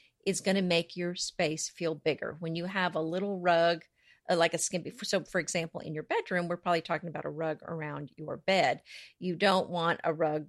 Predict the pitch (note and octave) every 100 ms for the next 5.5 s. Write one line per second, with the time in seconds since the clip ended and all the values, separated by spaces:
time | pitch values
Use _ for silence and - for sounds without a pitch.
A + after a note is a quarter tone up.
0 | G3 E3+ D#3 - D#3+ - D#3+ - D#4 C4
1 | A#3+ G3+ A3 G#3 G3 F#3+ F3 E3+ - F#3
2 | F3+ - - - F3+ E3+ D3+ - E3+ E3
3 | D#3+ D#3+ C#3+ - - F#3+ - E3+ E3 D#3+
4 | E3 A#2+ D#3+ E3+ A#3 B3 D4 D4 C4+ A3
5 | G#3 - - F3